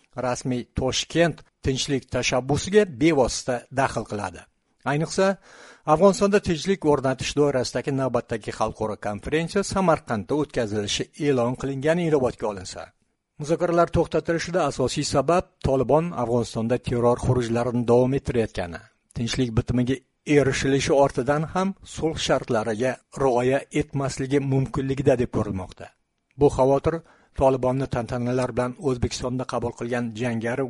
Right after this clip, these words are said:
guruhga mulozamat ko'rsatayotgan rasmiy Toshkentga ham qaratilgan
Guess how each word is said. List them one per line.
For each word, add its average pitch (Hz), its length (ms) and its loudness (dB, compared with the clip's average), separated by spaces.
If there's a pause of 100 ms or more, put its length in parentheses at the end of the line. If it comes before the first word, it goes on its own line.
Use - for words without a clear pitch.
guruhga 135 380 -2 (500)
mulozamat 156 560 2
ko'rsatayotgan 123 640 -4 (300)
rasmiy 113 380 -2 (140)
Toshkentga 117 640 -4
ham 135 160 -4
qaratilgan 113 600 -6